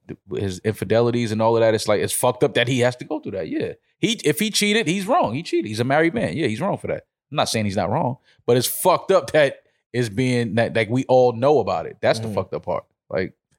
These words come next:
Speaker 1: it's whack. I don't
Speaker 2: Should a
Speaker 1: give
Speaker 2: cheater be outed? That's probably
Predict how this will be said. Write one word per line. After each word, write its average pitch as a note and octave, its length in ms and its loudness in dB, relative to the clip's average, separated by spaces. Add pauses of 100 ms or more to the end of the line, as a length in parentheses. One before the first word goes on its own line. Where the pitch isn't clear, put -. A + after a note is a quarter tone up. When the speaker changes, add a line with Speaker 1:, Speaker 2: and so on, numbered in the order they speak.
(320)
Speaker 1:
it's G#2 140 -2
whack. - 360 0
I - 40 -14
don't G2+ 80 0
Speaker 2:
Should F#3 160 4
a - 20 -2
Speaker 1:
give F3+ 80 -2
Speaker 2:
cheater D#3+ 260 0
be B2+ 180 0
outed? G#2 420 -4 (580)
That's - 140 -2
probably C2+ 480 -4